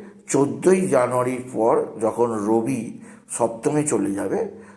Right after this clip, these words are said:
তখন শত্রুতার অনেকটাই অবসান হবে। চোদ্দোই জানুয়ারি পর্যন্ত আপনাকে বিশেষ সজাগ থাকতেই হবে কর্কট রাশি শত্রুদের থেকে। এরপরে আমি তিনটে গুরুত্বপূর্ণ বিষয় নিয়ে আলোচনা করব,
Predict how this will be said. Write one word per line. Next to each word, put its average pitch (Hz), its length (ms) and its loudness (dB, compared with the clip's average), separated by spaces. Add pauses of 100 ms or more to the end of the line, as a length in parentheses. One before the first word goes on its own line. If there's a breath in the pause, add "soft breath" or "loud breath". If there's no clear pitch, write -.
(160)
তখন 131 340 0
শত্রুতার 120 760 0
অনেকটাই 117 580 0
অবসান 113 460 0
হবে। 110 240 -6 (520 loud breath)
চোদ্দোই 139 380 2
জানুয়ারি 135 480 2
পর্যন্ত 127 380 0
আপনাকে 113 680 0 (340 loud breath)
বিশেষ 139 420 2 (460)
সজাগ 113 400 2
থাকতেই 104 440 -6
হবে 64 280 -8 (580 soft breath)
কর্কট 120 420 2
রাশি 120 420 0 (180)
শত্রুদের 143 460 -2 (100)
থেকে। - 260 -16 (680 loud breath)
এরপরে 226 440 6
আমি 160 320 4
তিনটে 147 340 2
গুরুত্বপূর্ণ 151 760 2
বিষয় 123 380 2
নিয়ে 123 160 -4
আলোচনা 101 460 -4
করব, 80 400 -10